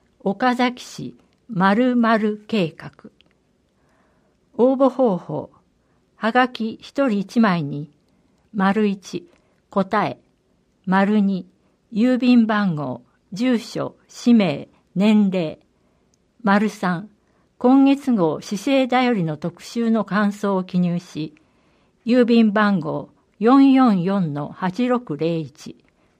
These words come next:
後方課へ。クイズ正解者の中から十人の方に桜木製ピンバッジをプレゼントします。四月二十二日水曜必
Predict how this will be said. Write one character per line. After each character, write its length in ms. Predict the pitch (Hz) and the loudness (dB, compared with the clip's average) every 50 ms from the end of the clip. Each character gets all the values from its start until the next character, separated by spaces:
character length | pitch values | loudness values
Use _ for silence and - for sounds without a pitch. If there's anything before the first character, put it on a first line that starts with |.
| _ _ _ | _ _ _
後 240 | - 233 233 233 220 | 2 4 4 4 4
方 240 | 226 226 208 202 | 2 0 -2 -2
課 220 | 196 190 175 170 147 | -4 -6 -8 -8 -8
へ。 120 | - - - _ _ _ _ _ _ _ _ _ _ _ _ _ _ _ _ _ _ _ _ _ _ | -8 -12 -16 _ _ _ _ _ _ _ _ _ _ _ _ _ _ _ _ _ _ _ _ _ _
ク 120 | - 311 320 | 0 2 2
イ 80 | 302 | 2
ズ 120 | 277 233 214 | 2 0 -2
正 240 | - - 240 247 240 | 0 2 2 2 2
解 260 | 247 269 247 226 233 | 0 0 2 2 2
者 140 | - 190 175 | 0 -2 -4
の 100 | 156 156 | -2 -4
中 320 | 170 180 185 185 175 170 | -4 -4 -4 -4 -8 -10
か 160 | - - 139 | -8 -8 -6
ら 160 | 143 143 151 - _ _ _ _ _ | -6 -6 -8 -10 _ _ _ _ _
十 240 | 190 247 269 294 294 | -6 -4 0 2 2
人 260 | 269 254 233 196 165 | 4 4 4 2 2
の 100 | 160 160 | 0 -4
方 300 | - - 170 175 185 180 | -6 -6 -6 -4 -4 -4
に 220 | 160 139 143 - - _ _ _ _ _ _ _ _ _ | -4 -6 -8 -12 -16 _ _ _ _ _ _ _ _ _
桜 640 | _ - - 208 208 208 208 254 247 240 240 226 - - | _ -6 -2 -2 -2 -2 -4 -2 0 2 2 2 2 0
木 240 | 190 196 190 - | 0 0 0 -2
製 260 | - - 277 262 262 254 | -6 -2 0 0 0 0
ピ 200 | 254 262 254 254 | 0 0 2 2
ン 80 | 240 | 2
バ 160 | 247 240 233 | 2 0 -2
ッ 40 | 233 | -4
ジ 200 | - - - 156 | -6 -6 -4 -4
を 80 | 147 143 | -4 -4
プ 100 | - 190 | -2 -2
レ 80 | 208 | -2
ゼ 180 | 208 202 185 160 | 0 0 -2 -4
ン 40 | 143 | -4
ト 120 | - - | -8 -14
し 160 | - - - | -16 -14 -14
ま 140 | 143 147 143 | -14 -14 -14
す。 240 | - - _ _ _ _ _ _ _ _ _ _ _ _ _ _ _ _ _ _ _ _ _ | -16 -18 _ _ _ _ _ _ _ _ _ _ _ _ _ _ _ _ _ _ _ _ _
四 200 | _ - 240 247 | _ -2 2 4
月 280 | 254 254 247 247 233 | 4 4 4 4 6
二 180 | 240 247 262 240 | 6 6 6 6
十 220 | 214 202 185 175 | 4 2 0 0
二 200 | 165 170 165 175 165 | 0 0 0 0 -2
日 320 | 160 151 - - 175 160 | -2 -6 -8 -12 -12 -12
水 320 | - - 233 247 254 262 | -8 -4 -2 -2 0 2
曜 160 | 269 226 185 151 | 0 0 0 -2
必 200 | - - 147 | -4 -10 -16